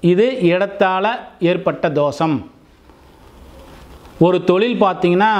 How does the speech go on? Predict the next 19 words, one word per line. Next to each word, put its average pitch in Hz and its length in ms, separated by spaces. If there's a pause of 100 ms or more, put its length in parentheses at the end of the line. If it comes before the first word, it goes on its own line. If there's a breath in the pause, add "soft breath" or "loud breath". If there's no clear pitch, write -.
(260)
ரொம்ப 165 240 (140)
வளர்ச்சி 202 380
அடைஞ்சுக்கிட்டே 185 440
இருக்கும், 175 260 (100)
நாளுக்கு 180 340
நாள் 214 220
வளர்ந்துக்கிட்டே 185 560
இருப்பாங்க. 165 340 (580)
ஒரு 160 220 (120)
குறிப்பிட்ட 220 420 (120)
ஸ்டேஜுக்கு 185 520
அப்புறம் 143 380 (640 loud breath)
படபடன்னு 220 520
கீழே 214 260
வந்துரும். 160 320 (1700)
எதனால 226 480
அப்படின்னா, 170 400 (400)
பெரும்பாலும் 202 880 (320)
பிதிர்தோஷங்கள் 208 760